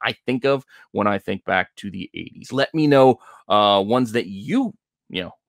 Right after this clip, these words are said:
are a big fan of, 'cause I know your list is gonna be completely different than mine, most likely,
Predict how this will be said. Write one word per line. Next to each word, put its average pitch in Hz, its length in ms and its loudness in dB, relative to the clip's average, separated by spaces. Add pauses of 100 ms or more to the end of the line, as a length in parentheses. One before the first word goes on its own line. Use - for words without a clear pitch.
are 110 220 4
a 101 80 0
big 95 200 -2
fan 95 260 -6
of, 92 80 -10
'cause - 140 -20
I 302 140 -2
know 104 200 -2
your 123 180 2
list 113 240 -4
is 104 40 -14
gonna 117 120 -4
be 139 100 -6
completely 143 420 -4
different 95 320 -10
than 95 120 -14
mine, 95 240 -12
most 101 240 -8
likely, 131 400 -6